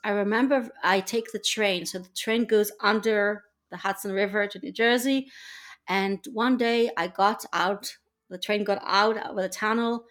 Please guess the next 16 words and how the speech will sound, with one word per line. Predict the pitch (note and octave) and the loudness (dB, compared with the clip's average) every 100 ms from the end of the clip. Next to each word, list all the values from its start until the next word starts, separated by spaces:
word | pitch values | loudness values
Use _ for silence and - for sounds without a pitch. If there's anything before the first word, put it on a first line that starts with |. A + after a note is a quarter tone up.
| _ _ - | _ _ -10
and | |
I | F3 | -4
realized | G3+ A3+ A3+ A3+ A3 | 0 2 2 0 -2
I | F3 | -4
left | F3+ F#3 - | -4 -4 -6
my | F3+ | -12
phone | F3+ F#3 F3+ | -10 -8 -6
in | |
Manhattan. | F3+ F3 - E3+ - - _ _ - _ _ _ - | -8 -8 -12 -12 -14 -18 _ _ -20 _ _ _ -2
And | F3+ G3 G3+ | 2 4 4
there | G#3+ | 4
was | F#3+ | 4
no | G#3 B3+ | 6 6
time | D4 G#3+ G3 | 6 4 2
for | G#3+ G#3+ | 2 0
me | G#3 | -2